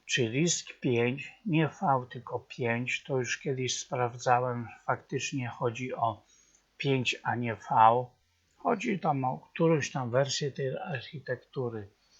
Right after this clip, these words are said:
Czy on wygryzie arma? Na pewno nie szybko, jeśli w ogóle, to nie szybko. Dlaczego?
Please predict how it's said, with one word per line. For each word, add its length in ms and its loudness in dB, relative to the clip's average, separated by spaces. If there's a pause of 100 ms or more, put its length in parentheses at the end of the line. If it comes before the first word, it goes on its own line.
(400)
Czy 200 -4
on 300 2
wygryzie 640 2
arma? 600 0 (1040)
Na 180 4
pewno 400 4
nie 240 2
szybko, 720 -2
jeśli 440 0
w 80 4
ogóle, 400 4
to 200 -4
nie 220 -2
szybko. 680 -6 (600)
Dlaczego? 680 0